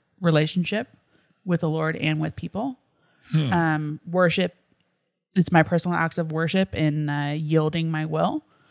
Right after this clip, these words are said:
Speaker 1: That's, that's all worship. Um, so for
Speaker 2: Yeah.
Speaker 1: me, the, the leading the, leading the songs in service is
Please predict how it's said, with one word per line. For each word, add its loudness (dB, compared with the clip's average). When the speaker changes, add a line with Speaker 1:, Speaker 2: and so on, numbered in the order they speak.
Speaker 1:
That's, 0
that's 2
all 0
worship. -4
Um, 0
so 2
for -4
Speaker 2:
Yeah. 0
Speaker 1:
me, 2
the, 2
the 6
leading 4
the, 2
leading 6
the 4
songs 4
in 0
service 0
is -2